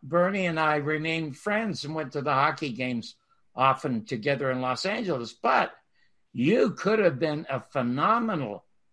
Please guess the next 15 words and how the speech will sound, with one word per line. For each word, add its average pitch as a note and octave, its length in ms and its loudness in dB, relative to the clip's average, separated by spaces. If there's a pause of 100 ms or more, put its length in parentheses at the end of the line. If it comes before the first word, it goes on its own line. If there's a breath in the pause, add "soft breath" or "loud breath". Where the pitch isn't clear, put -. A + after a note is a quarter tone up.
(360)
manager, C3 800 2
and G#2+ 140 -6
the A#2 80 -8
fact E3+ 340 -2
that B2+ 160 -2
he C3+ 200 -2
helped D3 380 -4
you B2+ 220 -4
after, B2 640 -4 (580)
uh, A2+ 320 -2 (120)
after, B2 600 -4 (200)
uh, A#2 100 -4
Jim B2 420 -4
is A2 160 -8
just, C3+ 300 -6